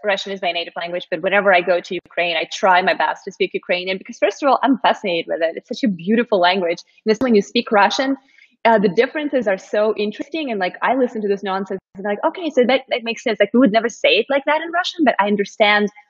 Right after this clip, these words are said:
why, like, where, where the root of this word is coming from. And this is beautiful." So I definitely enjoyed that. But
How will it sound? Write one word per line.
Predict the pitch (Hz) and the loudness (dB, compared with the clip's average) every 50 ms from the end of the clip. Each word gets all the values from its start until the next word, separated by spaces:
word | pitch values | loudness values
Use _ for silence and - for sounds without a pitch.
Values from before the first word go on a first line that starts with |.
| _ _ _ - | _ _ _ -8
why, | - 185 190 208 208 202 196 196 190 190 - | -4 2 4 6 6 6 6 6 4 4 2
like, | - 202 190 - | 2 0 2 4
where, | 214 208 202 - | 4 4 4 4
where | 208 214 208 | 2 2 4
the | 202 208 | 4 4
root | 202 214 233 226 214 | 4 4 2 2 0
of | 202 175 | -2 -6
this | 190 185 - - | -8 -12 -8 -6
word | 185 180 | -4 -4
is | 180 190 | -4 -6
coming | - - 180 185 180 175 _ | -8 -12 -12 -10 -12 -12 _
from. | - 160 156 151 151 | -6 -6 -6 -4 -6
And | 175 180 | -6 -4
this | 202 208 - - | -4 -6 -4 -6
is | 196 175 | -10 -8
beautiful." | 156 170 196 202 196 185 - - 156 165 - - _ - - - - - - - - - - - | -4 0 2 2 2 2 -2 -6 -6 -6 -6 -10 _ -20 -20 -20 -20 -20 -18 -18 -18 -18 -8 0
So | - 208 196 196 190 190 190 190 160 - - | 2 4 4 6 6 4 4 2 0 -2 0
I | 185 208 226 | 2 4 4
definitely | 226 247 247 254 285 294 220 226 208 208 | 4 4 0 0 -2 -6 -6 -4 -6 -6
enjoyed | 202 202 190 196 196 185 | -6 -6 -6 -6 -6 -4
that. | 190 175 175 175 180 - - | -4 -4 -4 -4 -6 -6 -8
But | 214 190 185 | -8 -8 -8